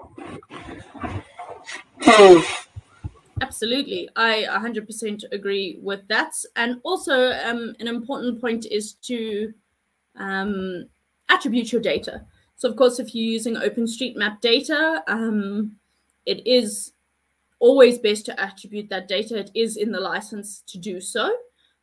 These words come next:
So, um, if you are using those different types of data, please make sure that in your final image, there is some kind of attribution to the data sources you are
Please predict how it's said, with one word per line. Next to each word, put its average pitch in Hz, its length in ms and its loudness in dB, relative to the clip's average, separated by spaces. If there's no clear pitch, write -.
So, 180 720 0
um, 175 400 -6
if 214 160 -6
you 202 80 -2
are 202 160 -2
using 208 340 -6
those 196 180 -6
different 208 260 -10
types 208 260 -12
of 190 80 -8
data, 196 280 -6
please 202 240 -10
make 170 160 -10
sure 220 220 -8
that 196 220 -6
in 233 160 -2
your 185 240 -2
final 202 360 -4
image, 226 400 -6
there 185 200 -2
is 175 260 -8
some 190 220 -10
kind 180 240 -12
of - 120 -20
attribution 180 600 -14
to 190 260 -6
the 185 120 -4
data - 340 -8
sources 180 520 -8
you - 300 -6
are 180 380 0